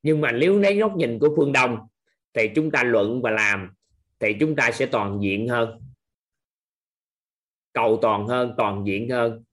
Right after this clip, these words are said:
Và yêu cầu đối với một người nhân lễ nghĩa chí tín đối với phương Đông rất cao. Nhưng mà người phương Tây họ cũng sống rất là có phẩm chất, nhưng mà không được gọi là nhân lễ nghĩa chí tín,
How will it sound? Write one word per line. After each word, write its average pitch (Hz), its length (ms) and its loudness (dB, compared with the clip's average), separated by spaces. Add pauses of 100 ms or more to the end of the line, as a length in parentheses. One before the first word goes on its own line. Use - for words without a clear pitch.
(200)
Và 107 180 -4
yêu 180 240 4
cầu 110 260 2
đối 127 160 2
với 180 140 2
một 127 280 0
người 113 200 0
nhân 127 260 -2
lễ 113 140 0
nghĩa 117 280 0
chí 147 180 0
tín 170 180 -2
đối 165 120 2
với 165 180 -2
phương 156 160 -2
Đông 120 200 -2
rất 170 200 0
cao. 123 420 0 (720)
Nhưng 139 200 0
mà 123 100 0
người 120 340 2
phương 147 200 0
Tây 135 440 0 (100)
họ 110 300 -2
cũng 135 160 0
sống 185 320 -2
rất 214 200 4
là 156 180 2
có 151 140 2
phẩm 123 200 -4
chất, 208 260 0 (760)
nhưng 185 340 2
mà 101 120 -4
không 156 240 -2
được 113 180 2
gọi 104 240 0
là 113 160 0
nhân 117 380 -2
lễ 117 140 0
nghĩa 117 300 0
chí 139 140 -2
tín, 143 260 -2